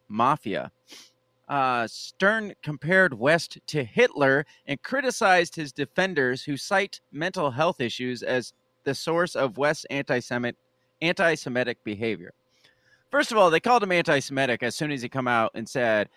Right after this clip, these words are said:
"I'm going defcon five on the Jews." It's like, that's not actually anti-Semitic. That's just saying,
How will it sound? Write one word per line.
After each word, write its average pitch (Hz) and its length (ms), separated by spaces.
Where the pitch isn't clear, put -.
"I'm - 80
going 151 240
defcon 135 580
five 131 300
on 110 160
the 98 80
Jews." 104 460
It's 131 180
like, 139 280
that's 165 260
not 233 220
actually 170 600
anti-Semitic. 123 720
That's 139 240
just 139 240
saying, 117 320